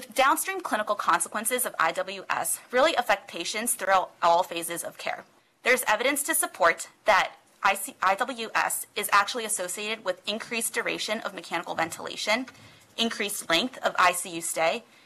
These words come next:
and also increased hospital length of stay. As patients present with withdrawal symptoms, they're ultimately going to be requiring longer durations of opioid therapy, not only in the I C U setting, but likely as they transfer to the floor and out into the outpatient setting as well.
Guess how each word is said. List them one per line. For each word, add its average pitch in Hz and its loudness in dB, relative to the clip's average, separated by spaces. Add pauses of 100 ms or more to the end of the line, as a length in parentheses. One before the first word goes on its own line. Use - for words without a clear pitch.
(140)
and 220 -4
also 233 6
increased 190 -6
hospital - 0
length - -12
of - -8
stay. - -4 (380)
As 240 2
patients 269 0
present 220 2
with 196 -6
withdrawal 170 6
symptoms, 262 -2 (340)
they're 240 4
ultimately 269 2
going 208 -6
to - -12
be 202 -8
requiring 185 2
longer 202 2
durations 185 -6
of 185 -8
opioid 170 -6
therapy, 190 -4 (180)
not 202 4
only 214 0
in 202 -2
the - 0
I 180 4
C 180 -6
U 185 -12
setting, 185 -2 (220)
but 226 -2
likely 220 2
as 180 2
they 180 -6
transfer 180 -4
to - -12
the 185 -10
floor 160 -2 (240)
and - -2
out 196 6
into 196 -6
the 180 0
outpatient 170 0
setting 160 0
as 160 -2
well. - -10